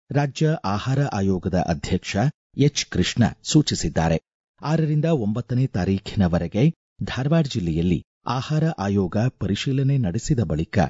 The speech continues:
ಜಿಲ್ಲಾಧಿಕಾರಿಗಳ ಕಚೇರಿಯಲ್ಲಿ ಅವಲೋಕನ ಸಭೆ ನಡೆಸಿತು. ವಿಜಯನಗರ ಜಿಲ್ಲೆ ಹಗರಿ ಬೊಮ್ಮನಹಳ್ಳಿ ತಾಲೂಕು ಅಂಕಸಮುದ್ರ ಪಕ್ಷಿಧಾಮದಲ್ಲಿ ಪ್ರಥಮ ಬಾರಿಗೆ ಇಪ್ಪತ್ತೈದು ಫುಲ್ವಸ್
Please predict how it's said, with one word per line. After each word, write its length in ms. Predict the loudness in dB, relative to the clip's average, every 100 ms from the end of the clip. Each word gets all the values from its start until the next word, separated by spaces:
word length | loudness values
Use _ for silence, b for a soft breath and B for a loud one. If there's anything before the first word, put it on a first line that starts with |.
| -4 _ -10
ಜಿಲ್ಲಾಧಿಕಾರಿಗಳ 840 | -2 0 0 -2 -2 -2 0 -2
ಕಚೇರಿಯಲ್ಲಿ 840 | -2 -4 0 0 0 0 2 0 0 _ _
ಅವಲೋಕನ 580 | -6 0 0 0 -2 -4
ಸಭೆ 540 | -2 -6 -4 -4 -4 -4 2
ನಡೆಸಿತು. 640 | 4 4 -2 -2 -2 -4 -12 _ _ _ _ _ _ _ _ _ _ _
ವಿಜಯನಗರ 540 | -6 0 2 2 2 -2
ಜಿಲ್ಲೆ 420 | -2 -2 0 0
ಹಗರಿ 400 | 0 -2 0 0
ಬೊಮ್ಮನಹಳ್ಳಿ 680 | 0 0 2 2 2 0 -2
ತಾಲೂಕು 680 | -2 -2 0 0 2 0 -2 -2
ಅಂಕಸಮುದ್ರ 800 | -2 0 -2 -2 -4 0 -2
ಪಕ್ಷಿಧಾಮದಲ್ಲಿ 1120 | 0 -4 -6 -2 -2 -2 2 2 0 -2 0 0 -2 -4
ಪ್ರಥಮ 400 | -4 0 2 2
ಬಾರಿಗೆ 480 | 0 -4 0 -2 -2 _ -2
ಇಪ್ಪತ್ತೈದು 760 | -2 2 0 2 0 2 0 -6 -4 0
ಫುಲ್ವಸ್ 480 | 0 0 -2 -4